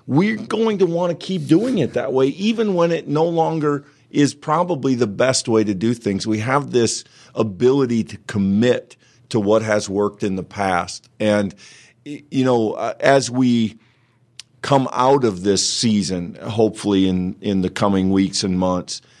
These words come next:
I, I think you may see the tension of what,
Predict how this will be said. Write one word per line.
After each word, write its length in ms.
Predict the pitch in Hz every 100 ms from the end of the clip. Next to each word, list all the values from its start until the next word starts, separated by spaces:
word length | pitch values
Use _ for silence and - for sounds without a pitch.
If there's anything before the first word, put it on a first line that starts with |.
| -
I, 160 | 117 120
I 120 | - 117
think 340 | - 143 143
you 380 | 113 110 120 110
may 300 | 110 120 135
see 380 | - - 127 110
the 140 | 95
tension 640 | 98 120 120 - 101 92 -
of 380 | 92 90 82 _ _ _ _ _ _ _ _ _ _ _
what, 520 | - 107 110 139 -